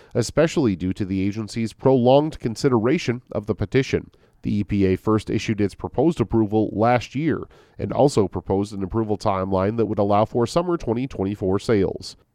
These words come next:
Earlier this week, Vilsack told members of the Renewable Fuels Association he expected temporary action to allow summer twenty twenty-four sales.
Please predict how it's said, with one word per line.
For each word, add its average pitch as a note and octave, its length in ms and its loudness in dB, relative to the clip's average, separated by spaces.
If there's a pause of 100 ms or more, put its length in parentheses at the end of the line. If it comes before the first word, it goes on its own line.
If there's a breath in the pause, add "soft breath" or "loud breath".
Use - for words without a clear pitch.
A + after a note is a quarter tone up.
Earlier G2+ 380 4
this F#2+ 220 -2
week, G#2+ 280 -2
Vilsack A2 460 4
told G#2+ 200 2
members G#2+ 360 0
of G#2 140 2
the G#2+ 140 2
Renewable G2+ 460 2
Fuels C3 340 0
Association G#2+ 800 0 (260 soft breath)
he D3+ 200 8
expected A#2 500 -2
temporary D3+ 640 2
action A#2 520 0
to G2+ 140 -2
allow F#2+ 260 4
summer G2+ 320 0
twenty G#2 320 -4
twenty-four F#2+ 500 0
sales. G#2+ 460 0